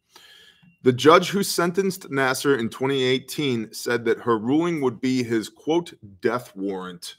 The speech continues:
unquote. This judge is badass. I love this judge. Two anonymous sources told the news agency that Nassar was stabbed multiple times in the back and chest by a fellow inmate during a fight at the United States Penitentiary Coleman in Florida on Sunday. That'd be yesterday.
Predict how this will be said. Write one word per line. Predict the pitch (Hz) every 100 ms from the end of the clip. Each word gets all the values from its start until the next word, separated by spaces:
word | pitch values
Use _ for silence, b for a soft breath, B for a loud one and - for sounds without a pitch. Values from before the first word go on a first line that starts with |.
| _ _
unquote. | 95 95 90 _ 98 90 82 _ _ _ _ _ _ -
This | -
judge | - 127 104
is | 85 85 _ _
badass. | 101 98 85 65 -
I | -
love | 101 90
this | - -
judge. | - 67 - - _ B B B B
Two | - 180
anonymous | 175 160 160 165
sources | - 135 127 135
told | 123 131
the | 120
news | 123 156 165
agency | 131 117 120 -
that | 110 98
Nassar | 107 131 151
was | 139
stabbed | - 131 113
multiple | 110 127 156 160 151
times | 131 123 123
in | 113
the | 95
back | 87 110 147
and | - 147
chest | - 117 -
by | 92 95
a | 90
fellow | 87 131 143 131
inmate | 110 104 101 104
during | 101 101 127
a | 127
fight | - 95 95
at | 98
the | 92
United | 95 110 127
States | - 123 123
Penitentiary | 107 107 - 98 113
Coleman | - - 180 110
in | 120
Florida | 120 - 160 123 95
on | 110 110
Sunday. | - - 160 123 95 73
That'd | - 90
be | 85
yesterday. | 95 - - 90